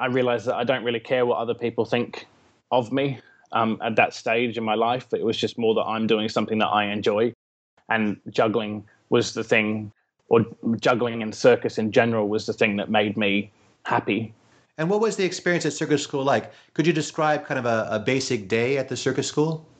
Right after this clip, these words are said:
Speaker 1: Yeah, sure. So basically, uh, the Flying Fruit Fly Circus is the only circus school for school-age children in Australia in terms of, uh,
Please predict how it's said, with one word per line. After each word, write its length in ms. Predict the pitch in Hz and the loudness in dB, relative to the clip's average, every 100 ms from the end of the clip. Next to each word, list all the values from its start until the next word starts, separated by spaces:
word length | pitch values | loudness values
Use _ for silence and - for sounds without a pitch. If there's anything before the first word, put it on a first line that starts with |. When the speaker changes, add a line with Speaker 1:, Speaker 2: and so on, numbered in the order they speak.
| _ | _
Speaker 1:
Yeah, 160 | - 180 | -2 0
sure. 240 | - 160 | 0 -2
So 180 | 110 156 | -2 -2
basically, 680 | 139 175 143 139 151 143 131 | 0 0 -2 -2 0 0 0
uh, 400 | 120 131 127 123 117 _ _ _ _ _ - | 0 0 2 0 -4 _ _ _ _ _ -2
the 260 | 135 127 - | 0 0 0
Flying 200 | 160 143 | -2 -2
Fruit 160 | 151 | -4
Fly 140 | - 127 | -2 -4
Circus 640 | - 131 120 113 - - | 0 0 2 -2 -4 -6
is 320 | - 117 107 | 0 0 0
the 140 | 127 123 | 0 2
only 420 | 123 117 110 104 | 0 0 -2 -4
circus 380 | - 127 120 117 | 0 2 2 0
school 300 | - 113 110 | -2 -2 -2
for 440 | - 113 107 107 - | -2 -2 0 -2 -6
school-age 600 | - 131 113 104 - - | -4 0 2 0 -4 0
children 380 | 113 104 104 | 2 2 0
in 140 | 101 104 | 0 -2
Australia 640 | 101 - 110 101 95 92 | 0 0 2 2 0 -4
in 80 | 104 | -6
terms 260 | - 110 104 | -2 0 2
of, 220 | 101 - _ _ _ _ _ _ | 0 -2 _ _ _ _ _ _
uh, 180 | 117 113 | 0 0